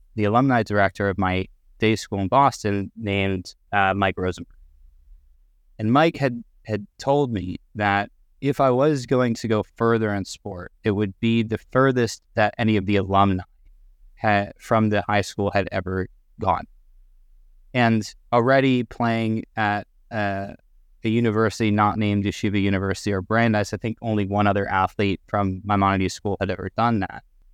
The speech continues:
That to me really, something, something just really struck me. It was the statistical anomaly of thousands of Jews passing through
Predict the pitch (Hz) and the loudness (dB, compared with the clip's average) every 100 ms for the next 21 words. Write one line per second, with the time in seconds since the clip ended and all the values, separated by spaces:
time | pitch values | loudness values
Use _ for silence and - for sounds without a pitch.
0 | - 143 170 185 - 147 139 135 113 107 | -4 2 2 2 -2 0 0 0 -2 -4
1 | 120 123 135 131 127 123 - _ _ - | 0 0 2 0 0 -2 -6 _ _ -2
2 | 180 185 185 160 - _ _ - 185 196 | 0 2 0 -2 -6 _ _ -4 0 0
3 | 135 110 120 123 104 - - - 160 143 | -2 -4 0 0 0 -2 -4 -4 -14 -18
4 | _ _ _ _ _ _ _ _ - 131 | _ _ _ _ _ _ _ _ -2 -2
5 | 135 135 127 117 127 - - 123 - 160 | 2 2 0 -2 -8 -6 -8 -8 -6 -6
6 | - 175 160 143 123 113 113 110 104 90 | -4 0 0 0 2 2 2 0 -2 -4
7 | - _ _ _ _ - - - 123 123 | -8 _ _ _ _ -16 -14 0 4 4
8 | 143 143 139 127 110 - - - 117 107 | 4 0 0 -2 -4 -10 -18 -4 0 0
9 | 95 92 - 104 104 - 104 - - 104 | 0 -6 -2 2 2 0 -4 -4 -2 0
10 | 98 98 | 0 -2